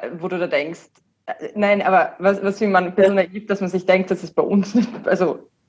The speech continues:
Speaker 1: dass es bei uns nicht genug Probleme gibt, ja, über
Speaker 2: Ja.
Speaker 1: die man halt eigentlich, da müsste man auch mal ansetzen und so, um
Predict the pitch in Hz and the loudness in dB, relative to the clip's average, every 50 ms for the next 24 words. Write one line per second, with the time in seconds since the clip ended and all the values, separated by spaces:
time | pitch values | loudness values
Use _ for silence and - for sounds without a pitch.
0 | _ _ - 185 180 175 165 - - 175 180 196 190 - 185 170 160 - - _ | _ _ 0 0 0 0 -2 0 -2 0 0 0 -2 0 -2 -2 -2 -4 -12 _
1 | - 151 156 - 185 185 208 202 208 - - 185 175 - 165 165 165 165 170 165 | -12 -4 0 2 4 4 4 2 0 -2 -2 -2 0 2 2 2 2 2 2 0
2 | 165 - 175 170 - _ _ 160 160 165 165 180 190 - - - - 170 170 170 | 0 -2 -6 -6 -6 _ _ 4 4 6 4 2 0 -2 -4 0 0 0 0 0
3 | 175 175 170 160 170 170 170 160 151 - 156 156 151 156 156 156 165 165 170 - | -4 -4 -2 -2 0 2 2 0 2 2 2 2 0 -2 -2 -2 -2 -2 -4 -6
4 | - - - _ _ _ _ _ _ _ _ _ _ - - - - _ 190 170 | -10 -20 -20 _ _ _ _ _ _ _ _ _ _ -20 -20 -20 -2 _ 2 2
5 | 170 175 170 - - 170 165 175 170 156 151 151 156 156 160 156 - 156 147 - | 2 2 -4 0 2 4 4 6 6 6 4 4 4 2 0 -2 -4 -4 -4 -4
6 | - - 170 175 160 165 165 160 - 180 - - 175 160 151 160 - | -8 -8 -6 -4 -4 -4 -6 -6 -6 -8 -6 -4 -6 -6 -6 -10 -14